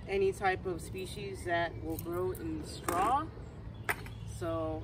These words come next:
I already have my straw loaded into my bucket. I just did this to get a rough estimate of how much straw I'm going to need. This is also the grow bucket. So for this setup, you're gonna want to, of course, have your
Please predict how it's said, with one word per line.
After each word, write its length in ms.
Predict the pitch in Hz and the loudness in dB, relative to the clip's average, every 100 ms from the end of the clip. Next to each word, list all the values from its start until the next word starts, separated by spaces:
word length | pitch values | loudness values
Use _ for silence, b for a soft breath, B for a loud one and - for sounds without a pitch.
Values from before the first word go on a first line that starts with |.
| - | -2
I 100 | 175 | 2
already 220 | 190 214 | 2 2
have 220 | 214 208 | 2 2
my 140 | 190 175 | 0 -2
straw 360 | - 196 196 | -2 2 2
loaded 380 | 185 165 180 180 | 2 2 0 0
into 260 | 185 175 180 | 0 -2 -4
my 100 | 147 | -4
bucket. 500 | - 170 214 196 190 | 0 0 2 0 0
I 120 | 175 | -2
just 260 | 180 427 - | -2 -4 -4
did 160 | 320 339 | -4 -2
this 180 | 339 - | -2 -4
to 80 | 370 | -4
get 120 | - | -2
a 60 | 147 | -2
rough 240 | 151 - | -2 -2
estimate 400 | 139 147 170 156 | -4 -4 -4 -4
of 120 | 135 | -4
how 100 | 160 | -4
much 160 | 156 139 | -6 -6
straw 300 | - 151 147 | -6 -4 -4
I'm 140 | 139 | -4
going 300 | 139 151 175 - | -4 -2 -2 -2
to 140 | 233 | -4
need. 300 | 233 247 269 - - - - - - - - - - - | -4 -4 -4 -2 2 2 2 -4 -8 -10 -8 -8 -6 4
This 260 | 196 240 226 | 4 4 4
is 320 | 196 185 170 | 4 4 -2
also 340 | 165 175 - 165 | -4 -2 -2 -4
the 80 | 156 | -4
grow 300 | - 190 196 | 0 2 2
bucket. 560 | 156 147 139 143 151 - - | 0 -4 -4 -4 -6 -8 -6
So 180 | 156 151 - | -6 -4 -4
for 80 | |
this 220 | 147 349 - | -2 -2 -2
setup, 380 | - 202 202 - | 0 2 2 0
you're 120 | 170 | -4
gonna 240 | 175 170 | -2 -2
want 340 | 165 165 165 156 - | -2 -2 -4 -6 -8
to, 80 | 165 | -6
of 240 | 147 170 - - | 0 0 -2 -2
course, 220 | 202 180 | 0 0
have 240 | - 156 151 | 0 -2 -2
your 140 | 156 | -6